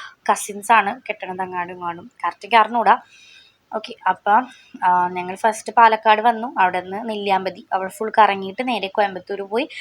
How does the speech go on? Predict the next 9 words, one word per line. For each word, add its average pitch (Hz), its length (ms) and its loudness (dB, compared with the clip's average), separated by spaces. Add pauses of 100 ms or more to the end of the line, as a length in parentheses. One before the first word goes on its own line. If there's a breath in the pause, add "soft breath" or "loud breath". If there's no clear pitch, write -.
(240 loud breath)
ആദ്യ 190 340 4
യോഗിയൊക്കെ 196 520 -4
കണ്ടു. 208 240 2
അവിടെ 202 260 4
നേരെ 196 280 -4
ഊട്ടി, 208 560 -4 (360 loud breath)
ഊട്ടിയിൽ 208 360 -2
നിന്ന് 226 120 -6
വീണ്ടും, 220 440 -2